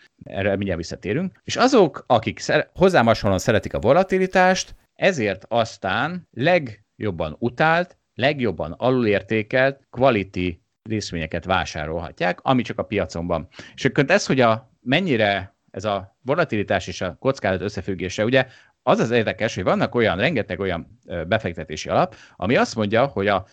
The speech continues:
kockázat akkor alacsony, ha a vix, ez a volatilitás index, ez alacsony. Ezt si-, simán beírják egy Excelbe, és ha az alacsony, akkor vásárolnak még, akkor növelik a pozíciókat, hiszen az azt jelenti, hogy alacsony. Viszont pontosan az, hogy a vix alacsony,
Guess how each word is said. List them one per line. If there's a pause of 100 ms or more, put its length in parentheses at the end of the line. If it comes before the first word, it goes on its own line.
(120)
kockázat
akkor
alacsony,
ha
a
vix,
ez
a
volatilitás
index,
ez
alacsony. (520)
Ezt
si-,
simán
beírják
egy
Excelbe,
és
ha
az
alacsony,
akkor
vásárolnak
még,
akkor
növelik
a
pozíciókat,
hiszen
az
azt
jelenti,
hogy
alacsony. (320)
Viszont
pontosan
az,
hogy
a
vix (380)
alacsony,